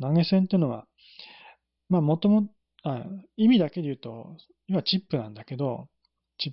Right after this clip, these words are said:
プみたいなものね、おひねりっていうかね。<laughs> えー、まあ、なんだろうね。うん。だからそういうき-、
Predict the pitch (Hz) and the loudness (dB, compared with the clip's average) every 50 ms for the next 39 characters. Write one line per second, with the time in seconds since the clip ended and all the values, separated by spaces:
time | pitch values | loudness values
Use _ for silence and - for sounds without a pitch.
0 | - - 127 117 123 120 127 117 113 110 107 107 107 107 120 160 196 - - - | -10 -12 -12 -10 -10 -8 -10 -10 -10 -12 -12 -14 -12 -6 -2 -2 -2 -2 -2 -6
1 | - - 160 151 143 120 107 107 - _ _ _ _ - - 120 - - 127 147 | -4 0 2 2 2 0 -2 -6 -12 _ _ _ _ -14 -14 -12 -10 -6 -2 -2
2 | 190 - _ _ - - - - - - _ _ _ _ _ _ - - - - | -2 -2 _ _ -12 -12 -12 -12 -14 -20 _ _ _ _ _ _ -20 -20 -20 -20
3 | - - - - - - - _ _ _ _ - 135 131 123 120 113 110 110 110 | -20 -20 -20 -20 -20 -20 -20 _ _ _ _ -8 -6 -4 -4 -4 -6 -8 -8 -10
4 | 113 123 123 - - - _ _ _ _ _ _ _ - - - - - - - | -12 -14 -16 -18 -20 -20 _ _ _ _ _ _ _ -20 -20 -20 -18 -16 -16 -18
5 | - _ _ _ _ _ _ _ _ _ _ _ _ _ _ _ _ _ _ _ | -18 _ _ _ _ _ _ _ _ _ _ _ _ _ _ _ _ _ _ _
6 | _ _ _ - 170 160 143 120 113 - - _ _ _ _ _ _ _ _ _ | _ _ _ 0 0 0 0 0 -4 -8 -12 _ _ _ _ _ _ _ _ _
7 | _ _ _ _ _ _ _ _ _ _ _ - 127 120 113 113 - 127 135 139 | _ _ _ _ _ _ _ _ _ _ _ -8 -8 -8 -8 -12 -12 -12 -12 -12
8 | - - _ _ - - 175 160 - _ _ _ _ _ - - - - - _ | -12 -16 _ _ -16 -14 -14 -14 -14 _ _ _ _ _ -20 -20 -20 -20 -20 _
9 | _ _ - 139 123 - - 185 202 214 202 - - 220 | _ _ -6 -4 -2 0 0 2 2 2 0 0 0 0